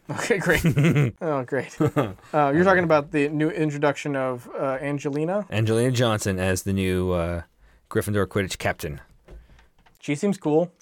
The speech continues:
Speaker 2: But, you know, I, I can't remember how much play the games get in this book. I feel like it's more than you think it might be based on the movie.
Speaker 1: Well, there's a pretty
Speaker 2: But there's certainly
Speaker 1: significant addition to the team in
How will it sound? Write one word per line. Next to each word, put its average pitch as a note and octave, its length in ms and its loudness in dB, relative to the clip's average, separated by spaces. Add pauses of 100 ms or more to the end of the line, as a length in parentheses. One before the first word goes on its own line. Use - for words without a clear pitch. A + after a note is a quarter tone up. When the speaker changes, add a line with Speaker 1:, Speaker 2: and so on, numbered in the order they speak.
(160)
Speaker 2:
But, G#2 200 0
you E3+ 100 2
know, B2+ 300 0 (280)
I, D#3+ 140 0
I D3+ 160 0
can't G3+ 160 0
remember D3 460 2 (120)
how C3 220 -2
much - 360 -2 (320)
play B2 360 2
the A2 100 0
games G#2 440 -2
get G2 280 -2
in A#2+ 80 -2
this B2+ 140 -4
book. D3 240 -2
I - 20 -10
feel D4 240 -4
like A3+ 180 2
it's C#3+ 120 0
more B2+ 180 2
than A#2 140 0
you F#2 100 2
think A2 220 -2
it F#2+ 60 -2
might F#2 280 0
be A#2 140 2
based F#2+ 320 0
on G2 180 0
the G2+ 60 0
movie. A2+ 440 0 (1080)
Speaker 1:
Well, B3 100 6
there's F3 200 4
a D#3 80 2 (280)
pretty A3+ 240 0
Speaker 2:
But D3+ 80 4
there's D#3+ 120 2
certainly G3 200 6
Speaker 1:
significant C#3+ 320 0
addition D3+ 320 -2
to C3+ 80 -4
the A#2+ 80 -14
team G3 360 -2
in B2+ 100 -10